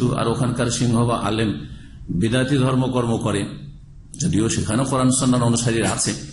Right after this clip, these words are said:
আলেম ওলামা আছেন, কিন্তু অধিকাংশ আলেম সমাজ বিদাতে লিপ্ত রয়েছে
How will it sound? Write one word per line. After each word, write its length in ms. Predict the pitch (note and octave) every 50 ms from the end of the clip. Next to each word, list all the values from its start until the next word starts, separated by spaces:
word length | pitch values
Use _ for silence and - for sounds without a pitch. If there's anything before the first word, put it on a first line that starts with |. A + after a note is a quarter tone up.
| - - - - - - -
আলেম 220 | - F#2 F#2 F#2 F#2+
ওলামা 240 | F#2+ G2 G#2 G#2+ G#2+
আছেন, 200 | G#2 - - A2 A2+
কিন্তু 340 | A2 - C#3 C#3 C3 C3 C#3 C#3+
অধিকাংশ 480 | F#2 F#2+ A#2 A2+ - A2 G#2 G#2 - -
আলেম 260 | F#2+ E2 F#2 G#2+ G#2+
সমাজ 360 | G2 - G2 F#2 G2 G2+ G2+ G2 - - - - - - - - - - - -
বিদাতে 480 | - - C3+ C#3+ D3 D#3 C#3+ D3 D#3
লিপ্ত 260 | C#3+ C3+ - - - A#2+
রয়েছে 360 | A2 G#2+ G2 F#2 - - -